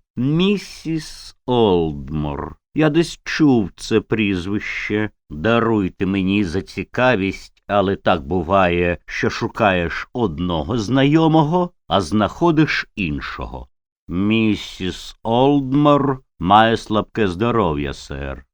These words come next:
Її чоловік був колись мером Глостера. Коли вона приїжджає в місто, то зупиняється лише в нас». «Дякую вам. Імовірно, я сплутав її з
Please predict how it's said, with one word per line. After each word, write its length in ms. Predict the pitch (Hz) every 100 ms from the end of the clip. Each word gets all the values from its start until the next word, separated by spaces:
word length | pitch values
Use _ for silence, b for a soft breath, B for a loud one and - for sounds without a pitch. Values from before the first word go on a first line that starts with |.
| -
Її 420 | 104 127 127 120
чоловік 560 | - 123 117 120 147 160
був 420 | 95 147 170 175
колись 560 | 120 110 117 117 -
мером 540 | 117 110 127 127 123 104
Глостера. 1080 | 73 92 92 85 78 - - 80 76 76 - _
Коли 260 | - 143 123
вона 280 | 113 110 104
приїжджає 800 | 104 101 92 82 87 101 92
в 160 | 85 85
місто, 640 | 98 117 156 - - 180 - _
то 140 | - 107
зупиняється 920 | 107 101 92 92 123 139 127 - 113
лише 420 | 92 90 - 185
в 160 | 139 85
нас». 600 | 85 73 64 - - - _ _ _ _ -
«Дякую 840 | 64 65 87 76 65 - 76 73
вам. 480 | 67 78 71 65 65 _ -
Імовірно, 680 | 156 139 117 139 113 110 110
я 200 | 107 98
сплутав 800 | - - 95 98 135 135 104 87
її 380 | 90 90 113
з 200 | 98 92